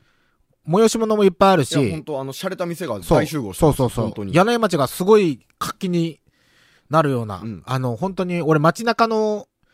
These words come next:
Speaker 1: 夜市、あんまり行かんけど、
Speaker 2: うん。
Speaker 1: あれはなんか、もう本当にザ夜市っていうか、
Speaker 2: ザ夜市ですね。
Speaker 1: 子供がめちゃくちゃおってみたいな。
Speaker 2: うん。
Speaker 1: あんな、んじゃなくて、ちょっと大人な感じの、
Speaker 2: ほんと。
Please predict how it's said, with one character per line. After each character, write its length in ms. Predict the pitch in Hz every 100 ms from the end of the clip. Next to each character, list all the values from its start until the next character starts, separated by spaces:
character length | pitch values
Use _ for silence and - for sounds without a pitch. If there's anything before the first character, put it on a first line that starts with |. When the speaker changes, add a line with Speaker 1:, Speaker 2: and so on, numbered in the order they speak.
| _ _ _ _ -
Speaker 1:
夜 160 | 147 175
市、 400 | 170 165 151 _ -
あ 100 | 139
ん 80 | 175
ま 80 | 180
り 200 | 170 170
行 160 | 156
か 160 | 143 170
ん 60 |
け 120 | 143 104
ど、 200 | 110 107
Speaker 2:
う 60 |
ん。 220 | 104 82 _ -
Speaker 1:
あ 120 | 196
れ 80 | 233
は 120 | 226
な 100 | 240
ん 60 |
か、 320 | 190 135 98 _ _ -
も 140 | 123 120
う 20 |
本 180 | 170 180
当 80 |
に 220 | 170 165 131
ザ 260 | 123 170 127
夜 180 | 131 139
市 180 | - 110
っ 40 |
て 120 | 101
い 20 |
う 40 | 98
か、 80 | 113
Speaker 2:
ザ 60 |
夜 160 | 104 98
市 40 |
で 60 | -
す 20 |
ね。 60 | -
Speaker 1:
子 80 | 127
供 280 | 135 135 123 127 123
が 220 | 127 123
め 160 | 117 110
ち 80 |
ゃ 60 | 120
く 100 | -
ち 60 | 117
ゃ 40 |
お 40 |
っ 40 | 117
て 180 | - 98
み 100 | 92
た 100 | 92
い 60 |
な。 80 | 87
Speaker 2:
う 20 |
ん。 40 | - - _ _ _ _ -
Speaker 1:
あ 120 | 147
ん 20 |
な、 100 | 156
ん 560 | 156 - - - 156 139
じ 80 |
ゃ 40 | 139
な 80 | 139
く 100 | -
て、 120 | 185
ち 60 |
ょ 40 | 175
っ 40 |
と 120 | -
大 60 | 113
人 240 | - 160 151
な 100 | 143
感 240 | 151 139
じ 100 | 131
の、 100 | 127
Speaker 2:
ほ 60 | 120
ん 20 |
と。 220 | 104 92